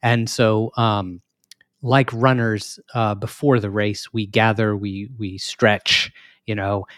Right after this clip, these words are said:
and we get ready before, and then we plant our feet inside those little, I don't know what you call <laughs> those, 'cause, 'cause I don't know much about athletics. There's those little things you put your shoes in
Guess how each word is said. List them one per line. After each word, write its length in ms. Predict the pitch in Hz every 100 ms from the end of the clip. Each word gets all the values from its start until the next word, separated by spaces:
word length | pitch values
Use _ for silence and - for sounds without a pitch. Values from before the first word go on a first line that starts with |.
| _
and 80 | 117
we 60 | 104
get 180 | 110
ready 280 | 107 101 101
before, 520 | 98 107 - - 123 120
and 100 | 113
then 60 | 107
we 100 | 104
plant 400 | - 120 107 101
our 100 | 98
feet 360 | - 110 101 -
inside 520 | 95 - 101 101 98
those 260 | 98 95 110
little, 260 | 95 98
I 80 | 117
don't 120 | 113
know 80 | 107
what 160 | 104 -
you 60 |
call 180 | - -
<laughs> 20 |
those, 320 | - - - - - _
'cause, 180 | 143 147 - _
'cause 100 | 175
I 100 | 233
don't 140 | 294
know 80 | 160
much 240 | 127 139 139
about 220 | 117 107
athletics. 500 | 107 113 113 98 - _ _ _ _ _ _
There's 240 | 180 240 240
those 160 | 226
little 160 | 214 190
things 300 | - 165 147
you 80 | 131
put 160 | 160 156
your 100 | 127
shoes 360 | - 151 131
in 300 | 123 113 113